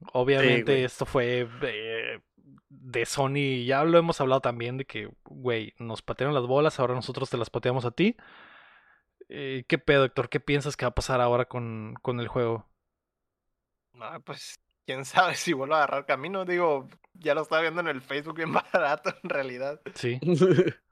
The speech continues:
Speaker 3: Está, están regalando prácticamente el juego. Em, pues qué gacho, ¿no? O sea, teniendo en cuenta que, que, pues, el juego se miraba bien y todo, y que les haya pasado todo este desmadre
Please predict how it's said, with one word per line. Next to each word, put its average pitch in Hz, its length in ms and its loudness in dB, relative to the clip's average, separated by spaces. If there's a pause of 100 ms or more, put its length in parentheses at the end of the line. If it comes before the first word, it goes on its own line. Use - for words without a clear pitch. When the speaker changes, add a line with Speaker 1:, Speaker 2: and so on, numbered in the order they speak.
(380)
Speaker 3:
Está, 135 560 0 (200)
están 139 340 -2
regalando 147 420 0
prácticamente 131 460 -8
el 131 40 -8
juego. 127 320 -6 (220)
Em, 135 640 0 (1800)
pues 147 160 -4
qué 196 140 2
gacho, 185 340 2
¿no? 170 320 0 (120)
O 160 100 -8
sea, 156 180 4
teniendo 151 260 -2
en 180 60 -4
cuenta 170 280 0
que, 117 520 -2
que, 117 420 -4
pues, 113 120 -20 (160)
el 117 100 -12
juego 135 220 -2
se - 80 -12
miraba 123 260 0
bien 131 300 -6
y 151 40 -14
todo, 160 400 -6 (720)
y 123 680 -14 (260)
que 123 100 -6
les 120 320 -12 (240)
haya 123 240 -2
pasado 127 280 -6
todo 135 140 -10
este 135 180 -8
desmadre 151 600 -2